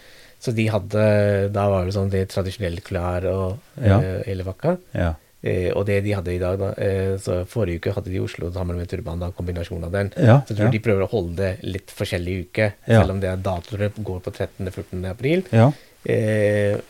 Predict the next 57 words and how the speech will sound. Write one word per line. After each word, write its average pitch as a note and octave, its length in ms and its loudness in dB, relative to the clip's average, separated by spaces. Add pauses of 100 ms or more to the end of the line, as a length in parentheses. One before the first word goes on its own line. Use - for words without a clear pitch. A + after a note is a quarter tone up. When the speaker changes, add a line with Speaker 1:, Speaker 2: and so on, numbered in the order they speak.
(140)
Speaker 1:
og G2 120 -4
der, G#2+ 180 0
men G#2 160 0
de G#2 140 -2
får G#2+ 180 -6
prøve G2+ 180 -2
å F#2 60 -4
holde E2 220 -4
det F2 100 -4
i - 20 -2
hvert E2+ 80 -4
fall F2+ 220 -4
på F#2 300 -4
forskjellige F2 320 -6
uker, F#2+ 100 -4
slik - 240 -8
at F2 60 -6
folk E2+ 220 -8
kan F2+ 140 -4
være F2+ 220 -2
med F2 140 -8
på F#2 120 -6
begge F2 120 -12
to F#2+ 100 -12
hvis F2+ 140 -10
de F#2+ 60 -2
har F#2 60 -2
lyst E2+ 160 -12
til G2 100 -6
å F2 40 -4
være C3+ 80 -2
Speaker 2:
Ja. A2+ 100 8
Speaker 1:
med F2+ 80 -4
der. G2+ 160 -8 (180)
Speaker 2:
Ja. C#3 140 0 (260)
Speaker 1:
Eh, G2+ 220 -2
jeg F#2+ 100 -4
tror G2+ 200 -2
opprinnelig G2 340 -2
var F#2 200 -2
det F2 120 -4
med, F2+ 240 -2
med F#2 160 -4
de F2+ 100 -2
bøndene F2+ 340 -4
som, F#2 260 -4
eh, F#2 260 -2
feiret F2+ 360 -2
Besaki, G#2 640 -6
eh, G2 120 -2
for F#2 160 -6
da F2 140 -6
skulle F#2 240 -8
det F2 120 -4
egentlig F2 300 -6
høste G2 240 -6
avlinger, F2+ 480 -4